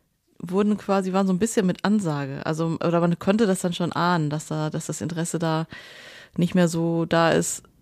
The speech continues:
in dem mal so hier und da mal so ein paar Ausflüchte kamen. Es hatte dann so ein bisschen was vom Benching, da kommen wir aber gleich noch zu. Und dann ging das aber schnell über in, in nicht mehr da sein.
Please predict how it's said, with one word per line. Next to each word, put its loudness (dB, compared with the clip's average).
in 0
dem 0
mal 2
so -4
hier 4
und 2
da 2
mal 2
so -2
ein -6
paar -2
Ausflüchte -2
kamen. 0
Es -20
hatte -2
dann 0
so -6
ein -2
bisschen -2
was 0
vom 0
Benching, 2
da 2
kommen 2
wir 4
aber 2
gleich 0
noch 0
zu. -2
Und 0
dann 2
ging 0
das 2
aber 2
schnell 0
über 0
in, -2
in -4
nicht -4
mehr 0
da -2
sein. -4